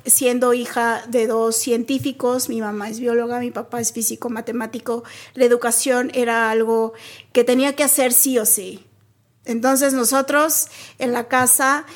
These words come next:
eh, se priorizaba igual la comida que los libros.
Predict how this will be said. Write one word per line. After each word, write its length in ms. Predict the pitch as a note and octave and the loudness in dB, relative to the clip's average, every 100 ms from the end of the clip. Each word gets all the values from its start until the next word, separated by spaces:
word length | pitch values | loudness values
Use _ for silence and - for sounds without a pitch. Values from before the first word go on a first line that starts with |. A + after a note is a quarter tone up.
| - - - | -20 -20 -4
eh, 360 | B3 A#3+ A#3 | 0 2 4
se 180 | A#3 B3+ | 2 2
priorizaba 1000 | B3 A#3+ A#3+ A#3+ C4 C4+ C4+ C4+ - - - | 2 2 2 2 4 4 4 0 -6 -16 -2
igual 540 | C4 B3 C4+ E4+ F#4+ | 0 4 6 4 2
la 140 | B3+ | 0
comida 400 | C4 B3+ D4+ G4 | 0 2 2 0
que 120 | G4 D4+ | -2 0
los 180 | A3 | 0
libros. 720 | A3 F3 - - - - - | -2 -8 -10 -10 -8 -8 -12